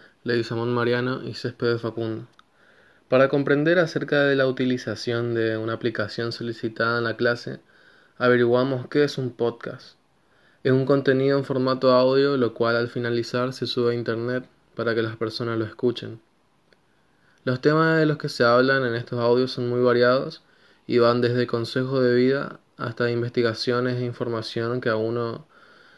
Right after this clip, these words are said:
le puede servir para comprender de mejor manera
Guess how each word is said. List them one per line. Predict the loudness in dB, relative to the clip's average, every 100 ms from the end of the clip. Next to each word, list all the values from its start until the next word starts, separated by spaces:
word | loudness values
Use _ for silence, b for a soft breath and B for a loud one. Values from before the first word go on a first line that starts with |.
| b
le | -2 0
puede | 4 4 2
servir | 2 2 4
para | 2 2
comprender | 0 0 0 2 2
de | 2 0 0
mejor | -4 -6 -4
manera | -2 -2 0 0 -2